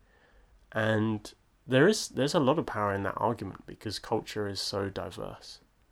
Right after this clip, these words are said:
So if we, if we take the understanding, we have the understanding that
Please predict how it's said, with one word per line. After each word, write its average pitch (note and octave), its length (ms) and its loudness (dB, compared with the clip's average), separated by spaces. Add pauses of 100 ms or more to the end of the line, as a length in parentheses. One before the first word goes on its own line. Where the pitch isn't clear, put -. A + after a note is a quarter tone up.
(220)
So - 160 -12
if G#2 120 -10
we, B2+ 180 2
if - 220 -6
we A2+ 320 0 (400)
take B2+ 240 2
the A2+ 100 0
understanding, G2+ 640 -2
we G2 80 -10
have A2 260 0
the G2+ 100 0
understanding F#2+ 760 -4
that F#2 300 -4